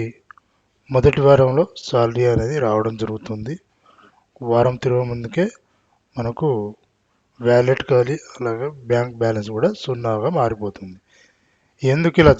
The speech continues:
జరుగుతుంది? అసలు సమస్య డబ్బు రావడం కాదు, దాన్ని ఎలా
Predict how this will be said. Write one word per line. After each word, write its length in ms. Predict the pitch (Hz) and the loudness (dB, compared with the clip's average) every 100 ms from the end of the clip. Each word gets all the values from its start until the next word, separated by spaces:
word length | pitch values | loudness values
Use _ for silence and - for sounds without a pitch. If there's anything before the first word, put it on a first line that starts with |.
| 120 | 2
జరుగుతుంది? 480 | 113 - 104 98 113 _ _ _ _ _ - | -2 -8 -14 -14 -18 _ _ _ _ _ -14
అసలు 220 | - 170 156 - | 0 2 2 0
సమస్య 440 | 127 139 - 170 131 110 - - 123 | 2 2 2 4 4 2 -6 -12 -2
డబ్బు 220 | 123 127 147 | 0 4 6
రావడం 300 | 131 127 131 120 | 6 6 2 -2
కాదు, 200 | 107 98 104 _ _ _ _ 131 | -6 -6 -12 _ _ _ _ 2
దాన్ని 220 | 135 151 - | 2 2 0
ఎలా 160 | 127 147 | 4 4